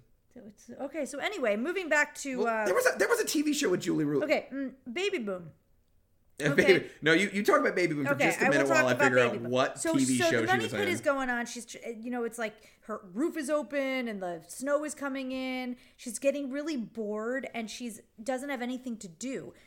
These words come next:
Speaker 1: So right before the big snowstorm comes in, she goes, she has, like, all these apples, apple trees on her,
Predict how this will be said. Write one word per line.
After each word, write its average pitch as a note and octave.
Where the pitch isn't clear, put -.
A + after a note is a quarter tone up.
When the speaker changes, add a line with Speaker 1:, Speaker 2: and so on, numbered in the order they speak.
Speaker 1:
So G#3+
right C4
before C#4+
the G3+
big G#3
snowstorm A3+
comes G3
in, F3+
she G3
goes, G3
she -
has, B3
like, G3+
all A3
these G#3+
apples, G3
apple G3+
trees G3+
on G3
her, F3+